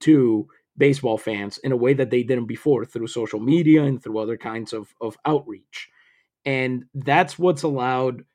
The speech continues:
I think, a lot of people, d-, even people who I think last year weren't on the side of the players, w-, the last time that there were these negotiations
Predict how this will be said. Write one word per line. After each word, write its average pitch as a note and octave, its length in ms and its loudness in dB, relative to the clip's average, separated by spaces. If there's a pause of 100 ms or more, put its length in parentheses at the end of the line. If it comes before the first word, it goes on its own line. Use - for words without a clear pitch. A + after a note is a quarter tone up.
(220)
I B2 140 0
think, C3 440 -2
a B2+ 60 0
lot B2+ 400 2
of B2 120 -4
people, A#2+ 540 -2 (320)
d-, - 180 -10
even B3+ 380 0
people G3 380 2
who F3 140 6
I D#3 120 2
think D3 380 -8
last C#3 560 -2
year F#2+ 240 -10 (100)
weren't D#3 380 -4
on C#3 140 -6
the C3 60 -6
side C3 220 -4
of A#2 80 -6
the A2+ 80 -10
players, D3 580 -8
w-, D3+ 200 -4
the D3+ 120 -2
last F#3+ 400 2
time B2 260 -4
that B2 120 -4
there C3+ 120 2
were B2+ 220 0
these B2+ 300 -6
negotiations A#2+ 920 -4